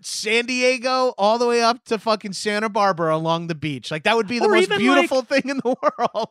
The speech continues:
Speaker 2: even as, like, a starting point, like, just, like, maybe, like, the, the center lane of the four oh five, let that be a,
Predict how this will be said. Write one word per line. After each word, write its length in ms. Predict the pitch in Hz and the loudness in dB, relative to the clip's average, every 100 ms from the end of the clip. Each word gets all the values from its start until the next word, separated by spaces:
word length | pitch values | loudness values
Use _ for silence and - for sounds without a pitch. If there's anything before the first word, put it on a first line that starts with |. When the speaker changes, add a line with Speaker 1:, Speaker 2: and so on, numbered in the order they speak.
| - | -4
Speaker 2:
even 300 | 302 330 330 | -2 0 0
as, 160 | 277 | 0
like, 180 | 262 285 | 0 0
a 60 | 277 | -2
starting 360 | - 262 311 | 2 2 2
point, 200 | 269 262 | -2 -4
like, 160 | 233 208 | -2 -4
just, 200 | 240 - | -4 -4
like, 200 | 220 - | -6 -6
maybe, 420 | 139 143 175 220 | -6 -4 -2 -2
like, 260 | 202 175 160 _ - | 2 0 0 _ -6
the, 260 | 151 143 143 | -4 -4 -2
the 120 | 156 | -2
center 340 | - 196 220 | 0 2 2
lane 380 | 190 233 208 139 | 2 2 0 -4
of 100 | 131 | -6
the 80 | 139 | -6
four 220 | 175 160 | 0 0
oh 80 | 160 | 2
five, 260 | 185 160 | 2 2
let 160 | 147 175 | 0 0
that 220 | 185 - | -2 -2
be 160 | 165 | -2
a, 100 | 147 | -2